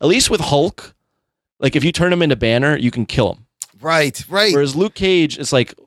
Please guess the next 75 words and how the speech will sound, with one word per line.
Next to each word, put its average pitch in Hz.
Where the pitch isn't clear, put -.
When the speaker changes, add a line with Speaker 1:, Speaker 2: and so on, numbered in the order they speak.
Speaker 1:
well, 107
and 135
that, 147
like, 151
no 156
one, 170
Speaker 2:
I 175
like 208
Speaker 1:
only 208
Speaker 2:
the 185
Speaker 1:
Stick 175
Speaker 2:
smoke 196
Speaker 1:
is 156
the 151
only 160
Speaker 2:
thing. 135
Speaker 1:
guy, 139
yeah, 135
they 110
don't, 160
Stick's -
the 185
only 170
guy 156
that's 139
ever 143
even 127
thought 131
about 113
poisoning 104
him. -
Speaker 2:
Well, 226
no, 277
but 247
who 247
set 285
off 294
that 160
smoke 214
bomb 131
that 139
took 160
him 151
out 135
for 139
a 127
Speaker 1:
Stick. 123
Speaker 2:
while? 117
Oh, 208
that 196
was 226
Stick, 165
'cause 165
he 165
Speaker 1:
'Cause -
he 180
Speaker 2:
was -
Speaker 1:
wanted -
to 165
Speaker 2:
gonna, 151
Speaker 1:
kill 117
Speaker 2:
he 104
was 165
Speaker 1:
Danny. 180
Speaker 2:
gonna 160
kill, 156
yeah, 139
he 123
was 123
gonna 120
kill 156
Danny, 156
and 123
then, 131
uh, 113